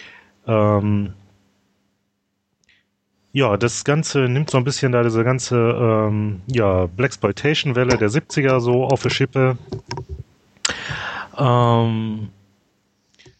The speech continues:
ja, vielleicht erstmal direkt ein bisschen was zum Inhalt. Viel werde ich dazu sowieso nicht sagen. Ähm, ja,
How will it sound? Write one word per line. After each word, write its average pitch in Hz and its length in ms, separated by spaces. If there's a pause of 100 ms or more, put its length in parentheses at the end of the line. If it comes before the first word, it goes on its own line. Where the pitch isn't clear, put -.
(840)
ja, 139 160
vielleicht - 300
erstmal 131 300
direkt - 480 (160)
ein - 100
bisschen 151 400
was 131 180
zum 123 200
Inhalt. 127 580
Viel 123 300
werde 113 140
ich 101 60
dazu 107 240
sowieso 104 320
nicht 151 180
sagen. 131 360 (1700)
Ähm, 117 640 (840)
ja, 101 320